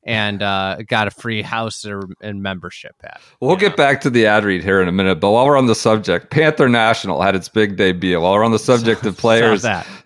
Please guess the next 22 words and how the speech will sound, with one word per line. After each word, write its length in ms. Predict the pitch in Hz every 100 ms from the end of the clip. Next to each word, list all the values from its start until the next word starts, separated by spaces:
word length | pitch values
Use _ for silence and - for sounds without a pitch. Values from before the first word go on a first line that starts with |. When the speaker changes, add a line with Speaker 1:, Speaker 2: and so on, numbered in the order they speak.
| -
Speaker 2:
uh, 40 | 139 107 104
of 160 | 98 -
courses 420 | 131 131 123 101
being 260 | 80 110 110
revealed. 540 | 110 131 120 101 - - - - - _ -
Uh, 200 | 123 131
there 100 | 123
were 80 | 135
Speaker 1:
Saw, 340 | 101 - 190 214
saw 260 | - -
Speaker 2:
paratroopers, 340 | 208 220 220 220 -
parachute 680 | 185 240 233 - 226 226
people 340 | 208 214 220 214
flying 540 | - 180 196 208 196
in. 280 | 175 190 202
Who 220 | 196 311
does 280 | 349 320 -
this 200 | 262 170
for 120 | 190
a 60 | 196
course 360 | - 214 233 196
opening? 500 | 151 139 135 143